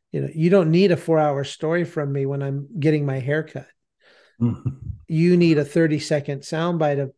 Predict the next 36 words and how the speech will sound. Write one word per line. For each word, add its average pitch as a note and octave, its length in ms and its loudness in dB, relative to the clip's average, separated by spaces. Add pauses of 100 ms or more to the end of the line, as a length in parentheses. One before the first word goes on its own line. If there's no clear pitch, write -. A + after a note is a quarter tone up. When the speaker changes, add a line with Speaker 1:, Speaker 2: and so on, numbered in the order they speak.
Speaker 1:
that D3 240 -6
tells D#3 280 0
you C#3+ 120 0
a C3 40 -4
story D#3+ 360 0
that C#3 180 -4
connects - 720 -10 (520)
to D#3 260 4
a, C#3 80 2
a, C#3+ 380 -2
a - 40 -4
builds D3 300 2
a C#3+ 60 0
bridge. D#3 440 0
Um, D#3+ 540 -4 (520)
uh, D3+ 280 -4 (1120)
one G3 340 2
of B3 100 4
the - 60 -6
things F3 380 -2
in, D#3+ 280 -4
uh, D#3+ 40 -6
you E3 240 0
allude F#3+ 320 0
to G3 100 -2
this, D3 400 -8
but E3 300 -2
it's D3 200 -10
all G3+ 180 4
throughout E3 420 0
the C3 80 -6
book. C#3+ 440 -6 (540)
Um, D2 380 -8 (180)
Alton's G#3 540 0
story, E3+ 840 -2 (640)
uh, - 220 -14